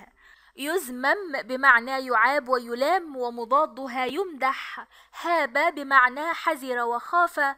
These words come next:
ومضادها أمن واطمأن.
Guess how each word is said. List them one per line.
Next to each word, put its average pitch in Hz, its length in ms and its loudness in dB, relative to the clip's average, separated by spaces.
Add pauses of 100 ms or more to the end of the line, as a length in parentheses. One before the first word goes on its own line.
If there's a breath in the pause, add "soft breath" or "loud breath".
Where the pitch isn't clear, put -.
(240 soft breath)
ومضادها 254 960 0
أمن 294 440 -2
واطمأن. 240 1200 -2